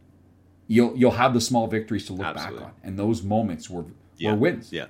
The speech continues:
Speaker 1: right? You need to take, that's like taking profit. You gotta
Speaker 2: Mm-hmm.
Speaker 1: take wins
Speaker 2: Mm-hmm.
Speaker 1: all the time. I
Speaker 2: Mm-hmm.
Speaker 1: love that one.
Speaker 2: Thank you. Yeah, well, there you go. That's it. And it's like, that's, that's a mentality
Speaker 1: Mm-hmm.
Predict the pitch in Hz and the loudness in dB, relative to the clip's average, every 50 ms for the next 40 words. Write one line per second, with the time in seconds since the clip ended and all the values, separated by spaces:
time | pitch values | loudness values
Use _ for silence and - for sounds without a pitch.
0 | _ _ - 110 123 135 113 127 123 123 131 143 156 - - - - 135 135 127 | _ _ 0 2 2 4 4 4 6 6 6 4 2 -2 -6 -4 -2 0 0 0
1 | 117 - - - 120 120 - 151 131 - 147 131 120 135 107 - 120 110 104 - | -4 -10 -6 -4 -2 0 0 0 0 0 0 0 0 -2 -2 -2 -2 -2 -2 -4
2 | 92 - - 87 90 107 101 - - 104 92 - 92 87 78 71 - - - _ | -8 -14 -12 -8 -4 -4 -4 -4 -4 -6 -6 -8 -8 -12 -12 -12 -16 -20 -20 _
3 | _ 85 - 104 117 110 107 107 - - - - - - - 104 104 117 113 - | _ -6 -2 -2 -2 -2 -2 -6 -10 -12 -14 -16 -12 -6 -2 0 2 4 2 2
4 | 92 80 67 71 76 - 87 87 85 - - - - - 82 85 85 76 - 78 | 0 -4 -8 -10 -8 -8 -8 -8 -8 -10 -18 -20 -16 -8 -6 -4 -4 -4 -4 -4
5 | 82 82 73 71 - 98 98 92 92 113 110 87 98 95 - 139 117 - - - | -4 -4 -4 -4 -2 -2 -2 0 0 0 0 0 -2 -4 -2 -2 -4 -4 -6 -16
6 | - - - 123 127 131 107 - 135 110 92 82 123 131 143 - - - 120 127 | -10 -6 -4 -2 -2 -2 -2 0 0 0 0 2 2 2 2 0 -2 -4 -4 -2
7 | 135 - 143 139 127 107 123 117 113 120 127 131 143 151 147 131 - - | -2 -2 -4 -4 -4 -2 0 0 0 2 2 2 2 2 0 0 -2 -4